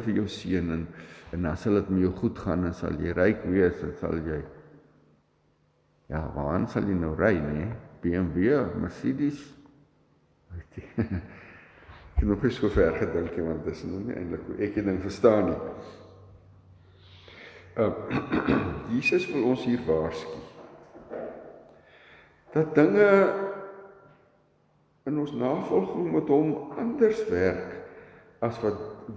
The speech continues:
wat ons verwagting is uit die kultuur waarin ons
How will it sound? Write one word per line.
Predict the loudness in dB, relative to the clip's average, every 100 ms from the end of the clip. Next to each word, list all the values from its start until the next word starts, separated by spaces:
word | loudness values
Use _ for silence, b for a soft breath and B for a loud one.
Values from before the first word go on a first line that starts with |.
| -2
wat | -2 2
ons | 4 4 4 0
verwagting | -2 -2 -8 -10 -6 0 0 0 -6
is | -8 -12 -16 B B B B B B -10 4
uit | 4 4
die | 0 0 2
kultuur | 2 4 6 6 8
waarin | 8 6 6
ons | 2